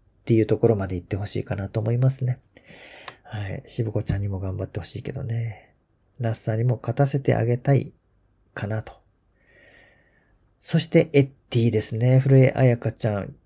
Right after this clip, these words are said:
今年調子いいマヤスタークと。キム・ヒョージュこの間優勝しましたからね。まあ、韓国で行われたヨーロピアンツアーで優勝しましたけどね。で、エッティ、まあ、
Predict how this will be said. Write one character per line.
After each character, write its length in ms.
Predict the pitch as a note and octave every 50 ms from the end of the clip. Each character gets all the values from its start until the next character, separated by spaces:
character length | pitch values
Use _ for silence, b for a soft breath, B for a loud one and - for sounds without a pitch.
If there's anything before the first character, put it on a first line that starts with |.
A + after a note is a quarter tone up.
| _ -
今 120 | A#2 A2+
年 220 | A#2+ A#2 - -
調 180 | - - A#2+ A2
子 120 | - -
い 40 | A#2+
い 40 | A2
マ 180 | G2+ G2+ G2+ G#2+
ヤ 140 | A2+ A#2+
ス 100 | A#2+ -
タ 140 | - - A#2+
ー 100 | A2 G#2
ク 120 | - - -
と。 220 | - F2+ E2+ - - _ _ _ _ _ _ _ _ _ _ _ _ _ _ _
キ 160 | - - A#2+
ム・ 120 | A2+ B2 B2
ヒ 100 | - C#3
ョ 100 | C3+ A#2+
ー 20 |
ジ 80 | G2+ G#2
ュ 20 |
こ 120 | - A2 G#2
の 40 | G#2
間 140 | G2+ G2
優 160 | G2 G#2 A2 A#2+
勝 180 | A#2 A2+ A2+
し 140 | G#2 - A2
ま 80 | A2 G#2
し 80 | -
た 100 | - -
か 100 | - B2
ら 60 | -
ね。 220 | G2 A2 B2 A#2+ A2+ B2
ま 100 | A2+ G2
あ、 140 | F2 F2 - - _ _ _ _
韓 180 | - C#3+ D3+ D#3
国 200 | - D3 C3+ B2
で 100 | G#2+ G2
行 160 | F#2 - -
わ 140 | G#2+ A2 A2
れ 80 | A2 G#2+
た 360 | - - A2+ A2 G#2+ G2+ - _ _ _ _ _
ヨ 100 | - A#2+
ー 40 | G#2
ロ 60 | G2+ F#2+
ピ 140 | - A2+ G#2
ア 60 | G#2
ン 60 | G2
ツ 180 | - - - G#2
ア 120 | F2+ E2
ー 40 | E2
で 240 | - G2 B2+ - _ _ _ _ _ _
優 100 | - A2+
勝 160 | G2 - F#2
し 140 | - - -
ま 100 | F#2 E2+
し 80 | - -
た 100 | - B2
け 100 | - -
ど 100 | - F2
ね。 320 | - A2 A#2 - _ _ _ _ b b b b b b b b b b b b b b b b b -
で、 440 | A#2+ B2+ C#3 C3+ B2+ A#2 A2 - -
エ 80 | - C#3
ッ 80 | C3 C3+
テ 200 | - - - A#2
ィ、 240 | G#2 F#2+ - - - _ _ _ _ _ _ _ _ _ _ _
ま 720 | - B2+ B2 B2 A#2+ G#2+ F#2+ F2+ F2 - - - - -
あ、 40 | -